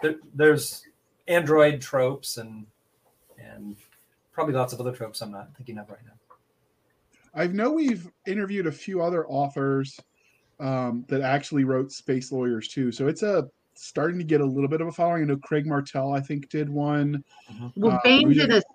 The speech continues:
Speaker 3: space law anthology, so.
Speaker 1: Yeah.
Speaker 2: There was a female author whose name escapes me that actually is a space lawyer. Like, she studies space law in addition to being a lawyer and wrote a book, like, kind of from her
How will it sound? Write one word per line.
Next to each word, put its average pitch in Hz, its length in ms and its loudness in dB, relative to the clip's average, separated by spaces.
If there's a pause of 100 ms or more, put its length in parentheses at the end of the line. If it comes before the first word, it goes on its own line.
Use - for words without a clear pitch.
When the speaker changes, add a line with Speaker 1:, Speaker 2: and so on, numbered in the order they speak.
Speaker 3:
space 214 360 8
law 185 320 10
anthology, 160 1120 2
so. - 480 -14
Speaker 1:
Yeah. 151 320 -18
Speaker 2:
There 147 140 2
was 147 160 2
a 139 40 2
female 190 640 -2
author 165 380 2
whose 139 180 0
name 151 300 0
escapes 156 440 -2
me 151 240 2
that 127 300 0
actually 139 380 0
is 135 160 4
a 160 60 0
space 170 340 0
lawyer. 190 320 0
Like, 123 180 -2
she 139 120 -6
studies 139 420 0
space 139 340 0
law 127 380 -2 (400)
in 143 120 2
addition 139 360 4
to 147 80 -4
being 143 180 2
a 143 60 2
lawyer 147 460 2
and 131 140 -4
wrote 131 180 0
a - 20 -8
book, 131 260 -2 (160)
like, 120 260 -8 (120)
kind 127 240 -4
of 120 160 -2
from 131 280 -2
her 127 200 -2